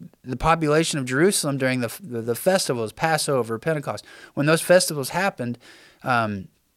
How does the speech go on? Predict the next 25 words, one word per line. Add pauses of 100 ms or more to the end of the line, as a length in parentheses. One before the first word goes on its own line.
(400)
the,
they,
it
was
expected
that
you
would
stay
at
somebody's
house
in
the
region.
I
mean,
that's,
that's
kind
of
the
way
the
Jewish